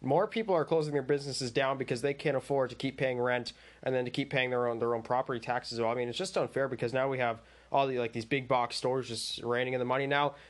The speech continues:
i-, i-, it's funny how a barbecue is more essential than, like, a, well, I guess a car seat for a, for a newborn <laughs> baby as well. I mean, that's the kind of the reality of Canada now, right? I mean, it, it, it's so disappointing because the States, I mean, they're just about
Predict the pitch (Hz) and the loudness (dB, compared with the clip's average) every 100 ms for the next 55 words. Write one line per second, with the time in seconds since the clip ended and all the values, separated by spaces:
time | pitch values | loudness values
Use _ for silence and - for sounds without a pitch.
0 | - 147 139 135 127 139 143 151 196 208 | -2 0 0 -2 -2 0 -2 0 0 0
1 | 156 139 120 127 135 147 - 120 113 117 | 2 0 2 0 0 -2 -2 -2 -2 -2
2 | 123 117 127 120 127 113 110 107 104 104 | -2 0 -2 -2 0 0 -2 -2 0 0
3 | 101 98 95 101 110 101 101 113 110 - | 0 0 -4 -6 -6 -4 -2 -2 -2 -2
4 | 131 127 - 123 - 117 107 101 - 110 | -2 -2 -2 -6 -2 -2 -2 -4 -2 -2
5 | 107 107 110 117 110 104 135 147 139 120 | 0 -2 -2 0 0 0 0 0 -2 0
6 | 139 143 165 220 226 196 175 139 135 131 | 0 2 0 0 0 2 2 2 2 2
7 | 135 139 127 - 135 135 127 113 107 104 | 2 2 -2 -2 -2 0 -2 -2 0 0
8 | 110 120 113 - - - 170 156 160 151 | 0 -2 -4 -8 -18 -2 -2 -2 -8 -4
9 | 165 156 226 254 208 156 175 165 160 127 | -6 0 0 0 -4 0 0 2 0 0
10 | 123 - 147 165 143 123 123 139 170 170 | -2 0 0 0 0 0 2 2 2 -2
11 | - - - 147 - 131 117 | -14 -18 0 0 2 0 0